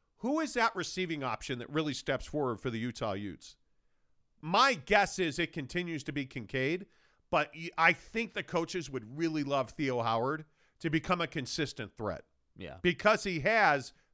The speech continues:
Speaker 1: big playability. He has run after the catchability, and I think that's been missing from their offense.
Speaker 2: Yeah, and I, and I think that that's what separates an average offense from a great offense, you know, and, and this is kinda what I'm gonna be looking for,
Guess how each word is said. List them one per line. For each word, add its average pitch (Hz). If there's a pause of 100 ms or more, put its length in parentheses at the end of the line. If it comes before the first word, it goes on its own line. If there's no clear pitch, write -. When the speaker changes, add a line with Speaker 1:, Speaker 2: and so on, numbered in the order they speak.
(120)
Speaker 1:
big 170
playability. 151 (220)
He 185
has 202
run 170
after 170
the 147
catchability, 175 (260)
and 165
I 202
think 208
that's 180
been 175
missing 170
from 147
their 123
offense. 127
Speaker 2:
Yeah, 254
and 139
I, -
and 156
I 165
think 160
that 147
that's 151
what 151
separates 143
an 120
average 120
offense 120
from 120
a 117
great 131
offense, 90
you 101
know, 104
and, 98
and 104
this 123
is 120
kinda 123
what 117
I'm 117
gonna 117
be 113
looking 120
for, 113